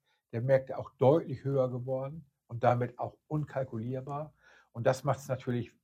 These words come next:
unheimlich schwer, jetzt auch mit, ähm, gewissem Unternehmerrisiko,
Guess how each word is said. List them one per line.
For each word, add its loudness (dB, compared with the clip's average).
unheimlich -4
schwer, 0
jetzt -2
auch 0
mit, -6
ähm, -14
gewissem -2
Unternehmerrisiko, -2